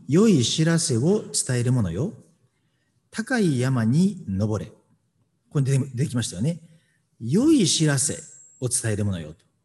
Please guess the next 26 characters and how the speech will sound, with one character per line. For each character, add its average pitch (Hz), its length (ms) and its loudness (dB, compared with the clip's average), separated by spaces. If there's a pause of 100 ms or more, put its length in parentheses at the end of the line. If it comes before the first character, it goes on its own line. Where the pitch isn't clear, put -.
(520)
で、 - 140 -16 (100)
「エ 180 100 2
ル 226 120 2
サ 254 160 -2
レ 214 120 2
ム 127 160 2
に」 170 320 0
ま 117 120 2
た 156 100 0
出 110 100 -6
て 101 80 -12
き 92 80 -10
ま 98 60 -8
し - 60 -14
た。 90 100 -16
「良 156 320 0
い 220 180 2
知 170 260 -2
ら 180 180 -2
せ 180 500 -10
を 240 140 -2
伝 - 300 -2
え 123 60 -2
る 131 120 -2
者 117 180 0
よ。 131 320 0